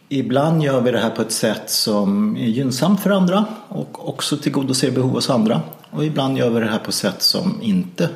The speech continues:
tillgodoser behov hos andra. N V C syftar till att skapa en medvetenhet kring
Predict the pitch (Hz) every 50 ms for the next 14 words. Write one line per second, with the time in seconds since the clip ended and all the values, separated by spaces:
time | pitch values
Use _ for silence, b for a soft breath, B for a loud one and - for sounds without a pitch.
0 | - - - - 127 - - - - - - - - - - - - - - -
1 | - - - - - - - - - 110 - B B B B B B B B B
2 | B B B B B B B B B B B B B B B B - - - 151
3 | 135 123 117 110 110 110 113 110 - - 139 127 - - - 147 123 - - -
4 | - - - - 110 107 - - - 113 107 101 101 101 101 101 - - 104 101
5 | - - - - - 123 110 98 90 87 - - - 104 107 107 110 98 110 110
6 | 117 113 104 101 95 87 85 101 98 92 92 - - 98 95 90 98 127 123 117
7 | 107 104 - - - - 113 101 92 98